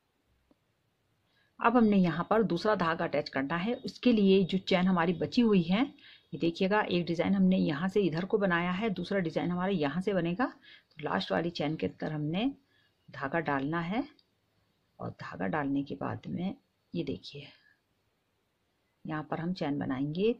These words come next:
तीन, एक, दो, तीन, दो बार धागा लपेटेंगे और इस chain के अंदर भी हमने एक triple क्रोशिया बनाना है।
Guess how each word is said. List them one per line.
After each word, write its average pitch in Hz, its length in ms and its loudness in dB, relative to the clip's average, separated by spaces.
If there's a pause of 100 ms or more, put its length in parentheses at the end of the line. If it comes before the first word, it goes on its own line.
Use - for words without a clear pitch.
(220)
तीन, 113 260 -2
एक, 85 340 -6
दो, 92 240 -8 (260)
तीन, 107 240 -6 (1160)
दो 196 260 4
बार 185 180 4
धागा 156 260 -4
लपेटेंगे 185 560 2 (640)
और 139 300 -8
इस 220 180 -6
chain 151 240 -2
के - 120 -8
अंदर 143 300 -6
भी 147 120 -8
हमने 160 340 -6
एक 180 400 -6 (160)
triple 160 260 -8
क्रोशिया - 440 -8
बनाना 135 380 -4
है। - 120 -20